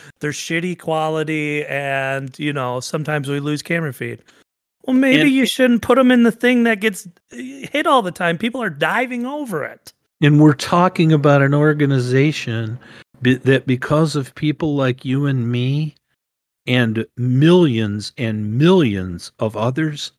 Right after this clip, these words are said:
Speaker 2: they print money. This
Speaker 1: Well,
Speaker 2: would
Speaker 1: and
Speaker 2: be
Speaker 1: with the laser thing
Speaker 2: nothing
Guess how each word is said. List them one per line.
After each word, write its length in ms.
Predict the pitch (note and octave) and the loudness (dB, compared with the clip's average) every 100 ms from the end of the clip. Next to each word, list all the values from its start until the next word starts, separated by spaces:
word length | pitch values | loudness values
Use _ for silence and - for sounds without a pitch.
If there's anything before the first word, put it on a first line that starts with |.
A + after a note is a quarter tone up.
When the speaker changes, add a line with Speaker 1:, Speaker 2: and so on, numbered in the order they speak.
| _ _ _ _ _ | _ _ _ _ _
Speaker 2:
they 220 | F3 F3+ | 4 6
print 760 | E3+ - - G#3 G3 G3+ - - - - | 4 -2 -2 0 2 2 -2 -16 -16 -4
money. 840 | D3+ F#3 F#3+ F#3 E3 A#2+ D#2+ - _ _ _ _ _ _ _ _ _ _ | 0 2 4 4 4 2 -2 -12 _ _ _ _ _ _ _ _ _ _
This 320 | F3+ A3 - | 0 0 0
Speaker 1:
Well, 180 | G#3+ F#3 | 4 4
Speaker 2:
would 40 | F3+ | 4
Speaker 1:
and 60 | |
Speaker 2:
be 240 | F3+ F#3 - | 2 4 6
Speaker 1:
with 160 | - | 4
the 140 | G3 F3 | 4 2
laser 480 | E3 G3 A3 F3 D3+ | 4 2 0 -6 -2
thing 240 | A3 A3+ | 2 4
Speaker 2:
nothing 640 | B3 B3+ A#3+ F#3 D#3+ C#3 | 2 2 0 2 2 -2